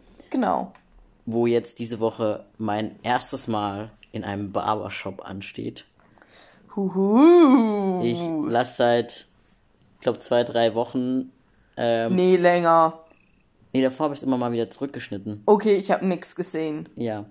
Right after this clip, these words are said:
Speaker 2: okay. Ähm, ich lass tatsächlich jetzt seit einer Weile meinen Bart wild wachsen.
Speaker 1: Ja,
Speaker 2: Ich
Speaker 1: es ist
Speaker 2: glaub, <laughs>
Speaker 1: Wildwuchs.
Speaker 2: ich glaub schon so das richtige Wort.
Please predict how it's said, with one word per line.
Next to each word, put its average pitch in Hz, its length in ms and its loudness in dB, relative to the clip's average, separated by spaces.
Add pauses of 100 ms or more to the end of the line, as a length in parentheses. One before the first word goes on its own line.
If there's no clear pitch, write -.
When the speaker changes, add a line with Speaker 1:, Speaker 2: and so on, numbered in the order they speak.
(120)
Speaker 2:
okay. 110 360 -8 (520)
Ähm, 120 460 2 (320)
ich 131 140 -4
lass 135 160 2
tatsächlich 131 320 -2
jetzt 123 80 -6
seit 123 100 0
einer 117 160 -2
Weile 113 360 0 (100)
meinen 110 280 -2
Bart 107 400 -2 (760)
wild 127 400 -2
wachsen. 143 580 -4 (160)
Speaker 1:
Ja, 180 300 8
Speaker 2:
Ich - 80 4
Speaker 1:
es 190 140 0
ist 220 80 2
Speaker 2:
glaub, 202 200 2
<laughs> - 0 -
Speaker 1:
Wildwuchs. 190 600 4
Speaker 2:
ich - 180 -4
glaub 131 220 -2
schon 123 220 -4
so 120 80 -4
das 120 180 -4
richtige 123 320 -6
Wort. 123 300 -2